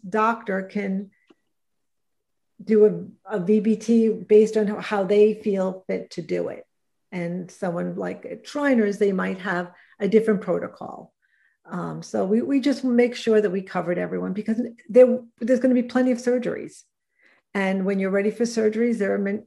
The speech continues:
there are several options. You can go fusionless, you can go, you know, fusion, and, or what they have now is the Apifix is another big,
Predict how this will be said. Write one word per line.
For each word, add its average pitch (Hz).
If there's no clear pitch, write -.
there 202
are 202
several 196
options. -
You 190
can 190
go 175
fusionless, 240
you 175
can 180
go, -
you 185
know, 180
fusion, 262
and, 190
or 196
what 190
they 190
have 180
now 202
is 208
the 214
Apifix 214
is 170
another 185
big, -